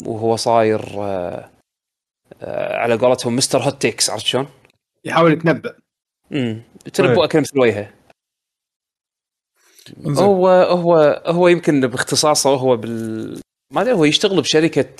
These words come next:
Speaker 1: آه، ي-، ي-، نسيت والله شو اسم الشركة اللي هو يشتغل لها، بس يعني أوكي، بشغله هو يمكن أوكي، تنبؤه والأناليسيس ماله ممتاز، بس، آه، بالفيديو جيم اندستري أنا أحسه، ما أدري، يخربط
Speaker 3: ضايع،
Speaker 1: وايد.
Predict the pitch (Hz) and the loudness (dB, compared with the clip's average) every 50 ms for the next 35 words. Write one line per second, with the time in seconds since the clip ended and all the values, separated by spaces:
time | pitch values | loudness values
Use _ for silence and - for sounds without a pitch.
0 | - 123 113 110 110 107 104 101 101 98 98 104 - _ _ _ _ _ _ _ | -2 0 0 0 0 -2 -2 -4 -4 -6 -8 -10 -12 _ _ _ _ _ _ _
1 | _ _ _ _ _ _ _ _ - - _ - - - - _ _ - _ _ | _ _ _ _ _ _ _ _ -20 -20 _ -18 -18 -18 -18 _ _ -20 _ _
2 | - 139 - - - - - - 196 160 - - 151 - 139 - - 147 131 - | -14 -12 -8 -8 -8 -10 -8 -8 -8 -8 -6 -8 -10 -10 -8 -4 -4 -4 -4 -2
3 | 127 123 120 117 - 123 117 120 131 139 131 131 131 127 - - 139 110 117 113 | -4 -4 -4 -4 -6 -8 -6 -4 -4 -2 -2 -2 -2 -2 -4 -6 -6 -6 -6 -4
4 | - 170 170 - 117 107 - - 190 196 196 180 135 110 156 175 156 147 139 127 | -4 -4 -2 -2 -4 -4 -4 -2 -2 0 0 2 2 2 2 2 2 2 0 0
5 | 113 - 123 110 120 127 - 131 110 95 73 - - - _ _ _ _ _ _ | -2 -4 -6 -6 -6 -6 -6 -6 -6 -6 -8 -12 -16 -20 _ _ _ _ _ _
6 | _ _ _ _ _ _ _ _ _ _ _ _ _ - - 120 110 104 131 147 | _ _ _ _ _ _ _ _ _ _ _ _ _ -8 -6 -4 -4 0 0 0
7 | 135 131 120 117 117 123 127 135 135 - 123 - - 123 123 123 117 107 107 101 | 2 2 0 -2 -4 -4 -6 -4 -4 -4 -6 -6 -4 -2 -2 -2 -2 -2 -6 -6
8 | - - 127 151 165 151 135 127 - - 113 - - - - 110 104 104 104 104 | -4 -2 0 0 0 -2 -4 -8 -8 -8 -6 -6 -6 -6 -4 -4 -4 -2 -2 -2
9 | 104 104 104 - 110 _ _ _ _ _ _ _ _ _ _ _ 113 110 120 113 | -4 -6 -8 -10 -14 _ _ _ _ _ _ _ _ _ _ _ -12 -10 -8 -6
10 | 110 131 135 147 135 139 139 135 135 139 147 156 - - - 220 277 220 143 120 | -6 -2 -2 0 0 0 -2 -2 -2 -4 -4 -4 -4 -2 -2 0 2 2 0 0
11 | 113 - 135 131 - - 120 110 - - _ - _ _ - - 127 101 98 98 | -2 -4 -4 -4 -4 -2 -4 -6 -6 -10 _ -20 _ _ -6 -6 -6 -6 -8 -12
12 | - _ _ _ _ _ _ _ _ _ _ _ _ _ _ _ _ _ _ _ | -14 _ _ _ _ _ _ _ _ _ _ _ _ _ _ _ _ _ _ _
13 | _ _ _ _ - - - - 120 131 - 160 156 139 113 165 175 175 147 117 | _ _ _ _ -18 -16 -14 -12 -8 -4 0 0 0 2 2 4 4 4 4 2
14 | - - | 0 -2